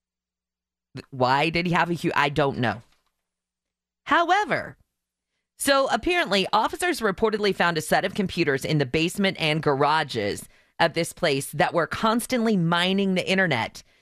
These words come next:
to solve computer problems in exchange for a fee in Bitcoin, right? So that's how they said it was a Bitcoin farm,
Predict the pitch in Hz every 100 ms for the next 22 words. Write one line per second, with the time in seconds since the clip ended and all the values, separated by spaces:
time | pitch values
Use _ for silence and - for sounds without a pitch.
0 | _ - 214 - - 185 190 196 220 196
1 | - 208 226 226 214 208 240 233 214 -
2 | 185 147 - - 196 190 202 - 185 175
3 | - 180 - 160 147 147 185 175 151 294
4 | - - - 107 110 123 196 269 - -
5 | _ _ _ _ _ _ _ _ _ _
6 | - 175 151 160 208 247 220 185 170 156
7 | 156 151 135 127 - 143 - 127 120 110
8 | 143 - - 113 110 113 214 247 269 269
9 | 262 277